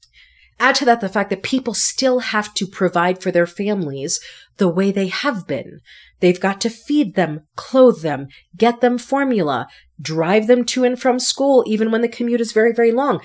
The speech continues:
They still have to put gas in their vehicles. So now what we're seeing with, with the recent, uh, you know, notifications in the news about, you know, Netflix, it has losing market share.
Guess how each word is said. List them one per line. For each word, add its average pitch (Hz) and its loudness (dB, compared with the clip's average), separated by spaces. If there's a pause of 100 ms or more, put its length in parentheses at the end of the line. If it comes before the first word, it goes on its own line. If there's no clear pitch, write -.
(220)
They 214 2
still 269 0
have 277 0
to 277 -8
put 285 -4
gas 262 -4
in 294 -6
their 294 -2
vehicles. 294 -4 (320)
So - 4
now 277 -2
what 180 0
we're 147 -4
seeing 165 -6 (440)
with, 175 2
with 175 0
the 165 2
recent, 147 -4 (500)
uh, 147 -4 (120)
you 190 -2
know, 143 -2
notifications 175 -2
in 160 -2
the 151 -2
news 151 -2
about, 139 -2
you 160 -6
know, 123 -8
Netflix, 156 -4
it 165 -4
has 147 -4
losing 147 -2
market 170 -4
share. - -6